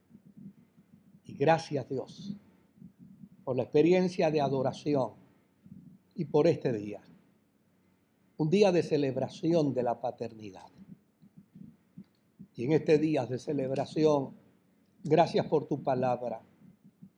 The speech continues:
porque ella se convierte para nosotros en un extraordinario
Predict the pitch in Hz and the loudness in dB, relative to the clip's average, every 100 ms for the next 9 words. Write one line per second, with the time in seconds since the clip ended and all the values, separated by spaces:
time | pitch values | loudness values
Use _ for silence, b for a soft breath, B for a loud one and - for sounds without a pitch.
0 | _ _ - - - - 165 170 175 160 | _ _ -20 -14 -6 2 6 6 4 -2
1 | 151 135 156 175 170 147 143 127 123 120 | -4 0 2 2 2 0 0 -2 -4 -6
2 | - 165 170 - 131 120 160 170 135 - | -4 -4 -4 -6 -8 -6 -2 -2 -2 -6
3 | 139 131 120 120 117 123 160 196 202 185 | -4 -4 -4 -6 -8 -4 -2 -2 -4 -8